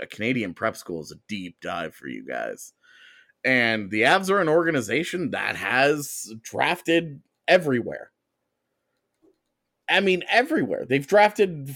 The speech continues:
from Czech two, you know, the Czech Pro League. They've drafted from multiple different leagues in both Russia and Finland, uh, and Sweden.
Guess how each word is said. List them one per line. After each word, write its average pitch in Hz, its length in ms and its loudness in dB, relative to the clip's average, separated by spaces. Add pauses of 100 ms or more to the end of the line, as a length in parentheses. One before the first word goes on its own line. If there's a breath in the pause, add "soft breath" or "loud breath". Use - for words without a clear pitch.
from 131 800 6 (1000)
Czech - 320 -6
two, 240 480 -2 (640 soft breath)
you 123 120 -4
know, 107 140 0
the 95 100 -6
Czech - 320 -6
Pro 196 240 2
League. 226 380 -4
They've 127 180 -4
drafted 110 400 -6
from 98 480 -6
multiple 147 460 0
different 135 360 -2
leagues 127 280 -2
in 110 140 -4
both 95 240 -4
Russia 117 500 -4
and 90 260 -10 (140)
Finland, 220 560 -2 (580 soft breath)
uh, 104 280 -2
and 131 240 0
Sweden. 185 720 -6